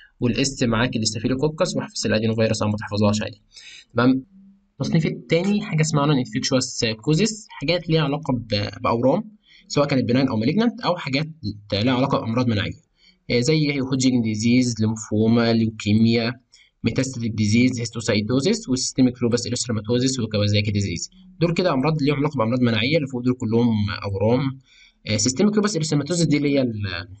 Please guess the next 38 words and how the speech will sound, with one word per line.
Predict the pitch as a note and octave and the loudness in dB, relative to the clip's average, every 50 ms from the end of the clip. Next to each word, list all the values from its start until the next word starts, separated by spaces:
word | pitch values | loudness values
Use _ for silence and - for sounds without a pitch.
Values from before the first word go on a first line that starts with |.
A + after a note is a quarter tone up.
| _ _ _ _ - | _ _ _ _ -4
الذئبة | B2 B2+ C3 B2+ B2 | 0 2 2 2 2
الحمراء. | A#2 - - C3+ D3 F3+ F3+ - - _ _ _ _ _ _ _ _ _ _ _ _ _ _ _ _ _ _ _ - - A#2 | 0 0 0 2 2 0 -2 -4 -12 _ _ _ _ _ _ _ _ _ _ _ _ _ _ _ _ _ _ _ -14 -6 -4
آه، | A2 G#2+ G#2 | -2 0 0
لوكيميا | G#2 G#2 G#2+ D3+ D3+ C#3 | 0 0 2 2 2 2
ده | A#2+ C3+ | 2 2
اللي | C3 B2+ | 2 2
هو | B2 A#2+ | 2 0
سرطان | - A#2 G#2+ G#2 A#2 A#2 | 0 -2 -2 -2 0 0
ال-، | G#2+ G#2 G2+ G#2 F#2 - - - _ _ | 0 0 -2 -4 -6 -12 -16 -18 _ _
سرطان | _ - - G2+ G#2 G#2+ A2 G#2 | _ -6 -6 -4 -2 0 0 2
ال-، | G2+ G2 F#2 - - - - | 2 0 0 -2 -4 -6 -4
الوايت | - G#2+ A#2 A2+ | 0 0 0 2
بلاد | G#2 A2+ A2 | 2 2 0
سيل. | - - B2+ F#3 A#3 A3 - _ _ _ _ _ _ _ _ _ _ _ _ | 2 2 0 0 0 -2 -4 _ _ _ _ _ _ _ _ _ _ _ _
وميتاستاتيك | B2+ C3 C3 G#3 G#3+ - A3+ G#3 D#3+ | 0 2 4 2 2 2 0 0 2
ديزيز | D#3 D#3 D#3 F#3 A3+ A3+ | 2 2 4 2 2 2
دي | G#3 G#3 G#3+ A3 | 2 2 2 2
اللي | A3 G#3+ G#3 | 2 2 0
هو | A3+ G#3+ | 2 2
ال-، | G#3+ G3+ G3+ E3+ D3 | 0 0 -2 -2 -2
انتوا | C#3+ C#3 C3+ - - - - _ _ _ - C#3 | -2 -2 -4 -4 -8 -12 -12 _ _ _ -4 -4
عارفين | C#3 C#3 D#3 F3+ | -4 -2 -2 0
بقى | E3+ D#3 | 0 2
لو | D3+ D3 | 2 0
في | D3+ - - D#3 D#3 D3+ D3 C#3 C#3 C3 B2+ A#2+ A#2+ - - - | -2 0 2 4 4 4 4 4 4 4 2 2 -2 -8 -12 -2
تيومر | - C#3+ C#3 C3+ B2+ | 2 4 4 4 4
ولا | A#2+ A#2+ A#2+ | 2 0 -2
حاجه | A#2 - C#3 D3+ E3+ | -2 -2 0 0 0
بيبدا | D#3 D3 C#3+ C#3+ B2 | 0 0 0 0 0
ينتشر | B2 B2 D3 - C#3+ | 0 0 0 2 2
من | C3 A#2 A2+ | 4 4 4
مكان | A2 G#2+ - C3+ C3 | 0 0 2 2 2
لمكان | A#2+ A2 A2 A2 A2 C3 B2+ | 2 2 0 0 2 2 2
تاني، | B2+ B2+ C#3+ | 4 4 4
مثلا | C3+ B2+ C3 A#2+ A2+ A2 G#2+ | 4 2 2 0 -2 -4 -4
تيومر | - A#2+ A#2+ A#2+ A#2 A2 | 0 2 4 4 4 2
في | G#2+ - - - | -2 -6 -8 -8
ال-، | G2 G2+ G2+ G2 F#2 F#2+ F#2+ G2 F#2+ G2 F#2+ | -4 -2 -2 -2 -4 -4 -6 -6 -4 -4 -6